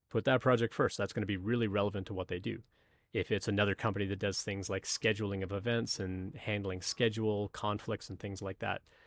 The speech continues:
um, like, if you wanna go work at a company like, say, Calendly, uh, which is a calendar scheduling, uh, type of, of software application,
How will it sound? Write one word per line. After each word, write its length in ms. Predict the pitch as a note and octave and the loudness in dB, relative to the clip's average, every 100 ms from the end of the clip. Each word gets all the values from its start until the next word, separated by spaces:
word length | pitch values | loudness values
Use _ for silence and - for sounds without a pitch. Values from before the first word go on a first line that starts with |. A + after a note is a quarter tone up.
| _ _ | _ _
um, 300 | G2 F#2+ F#2+ | -4 -2 -2
like, 100 | F#2+ | -4
if 80 | - | -2
you 100 | G2+ | -4
wanna 140 | F#2+ | -2
go 80 | G2 | -2
work 240 | F#2+ G2 | -2 -2
at 80 | G2+ | -4
a 40 | |
company 320 | F#2+ G#2 G2 F#2+ | -4 -4 -4 -6
like, 200 | F#2 F2+ _ | -6 -8 _
say, 260 | - - G2 | -14 -10 -8
Calendly, 840 | - - A2 G#2+ G2 G2 F#2+ G2 F2+ _ _ _ _ _ | -10 0 0 2 -4 -8 -10 -10 -10 _ _ _ _ _
uh, 140 | F#2+ | -4
which 160 | F2+ - | -4 -4
is 100 | F#2 | -8
a 40 | |
calendar 420 | F2 - G2+ G2 F#2 | -6 -2 0 0 -4
scheduling, 720 | - A2 G#2 G#2 F#2+ F#2 F#2+ - _ | -4 -2 -2 -2 -2 -4 -8 -12 _
uh, 200 | G2 F#2 F#2+ | -8 -8 -8
type 220 | - G2 | -8 -6
of, 300 | G2 F#2+ - | -8 -10 -14
of 320 | - G2 F#2+ - | -8 -8 -8 -12
software 420 | - - A#2+ - | -8 -4 -2 0
application, 560 | F#2+ G2+ - G2+ - G#2 | 0 -2 -4 -4 -4 -6